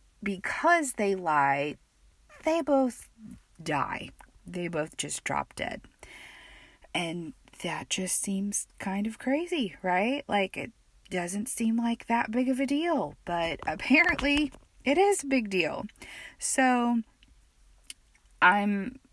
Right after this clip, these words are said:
I, I like to skip over the hard stories because they don't have a happy ending.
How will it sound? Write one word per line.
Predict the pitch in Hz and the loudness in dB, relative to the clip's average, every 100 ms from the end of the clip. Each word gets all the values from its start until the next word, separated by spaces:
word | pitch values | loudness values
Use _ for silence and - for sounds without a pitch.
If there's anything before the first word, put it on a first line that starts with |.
| _ _ - | _ _ -4
I, | 180 175 | 0 2
I | - 220 | 4 6
like | 233 220 - | 6 2 0
to | 185 | 0
skip | - 180 180 | 2 0 2
over | 165 170 | 0 2
the | 165 | 0
hard | 160 156 151 | 2 0 0
stories | - 151 151 151 151 | -4 -2 0 0 -4
because | 156 160 156 - - | -6 -4 -2 0 -2
they | - 180 | -4 -2
don't | 170 170 | -2 0
have | 170 160 | 2 2
a | 165 | 2
happy | 165 151 156 - | 2 0 -2 -6
ending. | 165 156 151 156 | -6 -4 -4 -4